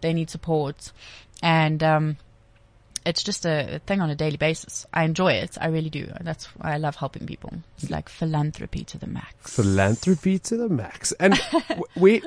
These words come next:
Speaker 2: where do you think that passion comes from? 'Cause it must, it, you, that doesn't, you don't choose it. It chooses you, right?
Speaker 1: Yeah.
Speaker 2: So that, that sort of, um, giving up your time, volunteering, working for something where, where you,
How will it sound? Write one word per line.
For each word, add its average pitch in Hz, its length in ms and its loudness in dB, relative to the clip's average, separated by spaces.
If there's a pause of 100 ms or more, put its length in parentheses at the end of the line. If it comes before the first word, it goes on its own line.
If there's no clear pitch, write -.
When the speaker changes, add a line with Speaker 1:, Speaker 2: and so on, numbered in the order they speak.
Speaker 2:
where 165 240 8
do 214 80 4
you 214 140 4
think 151 240 0
that 123 180 2
passion 104 340 -2
comes 80 220 -2
from? 76 200 -8
'Cause 110 160 2
it 131 100 6
must, 165 320 6 (880)
it, - 220 -4
you, 165 160 4 (100)
that 160 280 6
doesn't, 180 400 8 (380)
you 151 180 6
don't 175 220 10
choose 135 260 4
it. 107 120 2
It 87 80 -4
chooses 104 400 2
you, 82 140 -2
right? 101 300 0
Speaker 1:
Yeah. 147 120 -10 (340)
Speaker 2:
So - 200 4
that, 151 280 8
that 151 200 4
sort 165 200 6
of, 143 380 8
um, 113 160 0
giving 139 260 6
up 143 140 4
your 135 100 4
time, 110 320 4
volunteering, 101 880 4
working 135 480 6
for 123 100 -6
something 107 520 0
where, 104 340 2
where 107 240 -2
you, 107 220 0